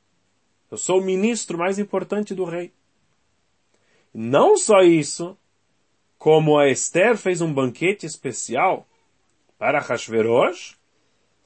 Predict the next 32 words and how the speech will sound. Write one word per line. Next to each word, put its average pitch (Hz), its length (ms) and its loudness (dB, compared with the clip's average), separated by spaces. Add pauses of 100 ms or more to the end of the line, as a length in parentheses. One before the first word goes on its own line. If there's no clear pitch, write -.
(140)
e 123 60 -16
ela 107 160 -6
convidou 180 720 2
nenhum 240 400 2
outro 403 180 0
ministro. 349 600 -4 (420)
Ela 107 120 -16
convidou 185 720 0
a 175 120 -2
mim. 240 320 0 (1300)
Não 131 220 2
só 190 240 2
que 190 80 -4
ela 175 140 6
me 160 200 2
convidou 147 880 4
pra 107 240 0
hoje, 110 540 2
amanhã 202 480 0
eu 403 100 2
também 359 300 6
estou 403 240 0
convidado 339 600 0
pra 208 220 0
uma 185 140 -2
refeição 165 600 -2
com 151 220 -6
o 120 60 -6
rei 131 220 -2
e 131 60 -4
a 113 40 -6
rainha." 107 420 -12